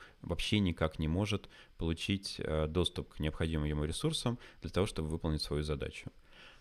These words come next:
М, вот такое вот, а, решение проблемы обедающих философов с использованием семафора мы можем рассмотреть.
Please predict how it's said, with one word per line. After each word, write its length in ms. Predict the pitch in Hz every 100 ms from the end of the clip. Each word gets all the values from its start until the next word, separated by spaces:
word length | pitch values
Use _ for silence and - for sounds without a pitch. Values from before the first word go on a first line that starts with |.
| - -
М, 240 | 135 175 156
вот 200 | 113 113
такое 300 | - - 92
вот, 280 | 82 80 -
а, 320 | - 78 78 -
решение 600 | 87 - 87 76 69 69
проблемы 560 | - 78 80 76 67 -
обедающих 580 | 76 78 73 71 - 80
философов 840 | - 82 147 - 127 117 - - -
с 380 | - - 85 76
использованием 680 | - - 92 82 78 76 76
семафора 580 | - 85 85 139 160 156 - - - - - - - - - -
мы 100 | 113
можем 320 | 95 92 80
рассмотреть. 680 | 87 - 73 - - -